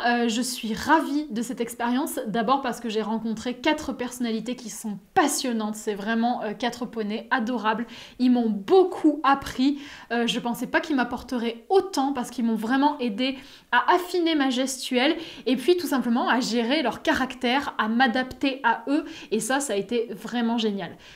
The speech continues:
C'est une superbe découverte, ces quatre poneys qui sont vraiment au top et ce que je retiendrai le plus, je pense, c'est quand même qu'ils sont très exigeants, ça c'est sûr, mais ils ont une générosité énorme une fois qu'ils se donnent,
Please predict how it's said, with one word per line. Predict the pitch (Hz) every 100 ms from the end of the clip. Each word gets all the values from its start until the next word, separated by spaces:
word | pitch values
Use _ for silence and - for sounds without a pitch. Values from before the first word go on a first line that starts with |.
| -
C'est | - 269
une | 233
superbe | 233 - 349 349 311 294 226
découverte, | 214 247 262 247 220 247 - 262
ces | 233 233 220
quatre | 277 277 269
poneys | 247 233 220
qui | 226 208
sont | - 202
vraiment | 202 208 214 226 -
au | 226
top | 226 - 277 269 269 - - -
et | -
ce | 240 302
que | 339
je | 320
retiendrai | 285 269 294 285 269 277
le | 247
plus, | - - 370 370 - -
je | 220 226
pense, | 233 254 294 - - - - _ _ -
c'est | - 294 285
quand | 320
même | 403
qu'ils | 440
sont | 370 - 302 294 294 294
très | - 440 349
exigeants, | 240 220 208 202 240
ça | - 262
c'est | 254 226
sûr, | - - - 262 294 240
mais | 226 226
ils | 226 220
ont | 247
une | 226 220
générosité | 220 208 254 240 226 214 214 196 208 - 233 226 - 392
énorme | 339 285 285 320 220 226 226
une | 233
fois | - 247
qu'ils | - 214
se | - 214
donnent, | 185 180 254 269